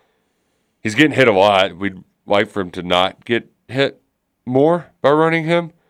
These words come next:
Um, and also, he's done really good in the pocket, so we're gonna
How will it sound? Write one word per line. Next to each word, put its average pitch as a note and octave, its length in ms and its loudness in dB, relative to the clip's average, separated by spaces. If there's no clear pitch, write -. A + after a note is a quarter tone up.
Um, A#2 580 2
and A#2+ 140 0
also, C#3 260 2
he's A2 240 -2
done G#2+ 160 2
really G2 220 0
good F2 180 -4
in E2+ 60 -8
the E2 60 -10
pocket, E2+ 380 -4
so - 120 -12
we're F2 200 -4
gonna E2 120 -10